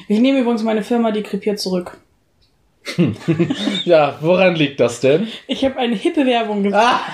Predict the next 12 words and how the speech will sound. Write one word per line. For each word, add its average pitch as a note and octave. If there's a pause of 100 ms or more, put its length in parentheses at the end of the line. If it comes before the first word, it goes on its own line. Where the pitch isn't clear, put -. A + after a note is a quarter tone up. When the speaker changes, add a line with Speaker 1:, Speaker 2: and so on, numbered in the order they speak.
Speaker 2:
<laughs> F#3
Du B2+
wurdest C#3
darauf A2
hingewiesen. A2
Speaker 1:
Otto D4+
punkt C#4+
de A#3+ (540)
arbeitet A#3
mit G3+ (160)
Memes. A3 (440)
Speaker 2:
Mit C3+